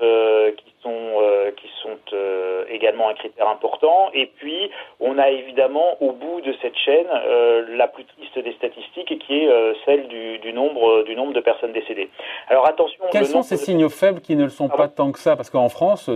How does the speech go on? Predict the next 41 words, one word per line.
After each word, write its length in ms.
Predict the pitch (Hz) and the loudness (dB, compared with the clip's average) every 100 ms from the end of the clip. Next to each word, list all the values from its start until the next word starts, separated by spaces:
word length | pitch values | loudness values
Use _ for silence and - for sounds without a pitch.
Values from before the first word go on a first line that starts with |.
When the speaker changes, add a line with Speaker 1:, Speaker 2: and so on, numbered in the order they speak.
| - | -6
Speaker 2:
tout 240 | 151 - | -12 -4
est 140 | 131 113 | -2 -2
bien 240 | 113 127 | -2 -2
orienté, 360 | 117 120 127 208 | -4 -6 -8 -12
tous 120 | 120 | -6
les 80 | 110 | -6
indicateurs 400 | 107 101 127 139 | -6 -6 -8 -10
sont 120 | 101 | -10
bien 120 | 101 | -8
orientés. 300 | 104 117 208 - _ _ _ - - | -10 -12 -16 -20 _ _ _ -12 -2
Speaker 1:
Alors, 160 | 131 147 | 2 2
les 60 | 170 | 2
indicateurs 520 | 160 170 170 170 - | -2 -2 2 0 -2
sont 100 | 139 | -6
bien 160 | 127 | -2
orientés, 320 | 120 113 107 247 | 0 0 0 -2
mais 140 | 233 - | -4 -4
si 60 | |
par 160 | 185 156 | -2 -2
exemple 260 | 160 202 127 | -2 -4 -4
on 60 | |
prend 180 | - 160 | 0 0
le 120 | 123 | 0
cas, 320 | - 147 147 | 0 2 4
euh, 320 | 107 101 98 101 | 4 4 2 -2
on 60 | 107 | -6
prend 160 | - | -4
le 120 | 135 107 | -4 0
cas 280 | 127 110 - | 2 2 0
très 200 | - 143 | -6 -4
intéressant, 720 | 139 - 120 117 - 131 131 104 | -4 -2 -2 -2 -2 -2 2 2
euh, 160 | 98 - _ _ 107 | 2 -4 _ _ -2
euh, 160 | 104 101 | -2 -2
d'Israël, 680 | 123 - - 123 131 131 - _ | -8 -10 2 4 4 0 -12 _
qui 100 | 113 | 0
est, 60 | 110 | 2
euh, 140 | 104 110 | 2 2
d'abord 320 | 120 139 127 | 2 2 2
un 80 | 117 | -2
pays 280 | 127 120 123 - | -8 -4 -4 0
chaud, 200 | 151 | 0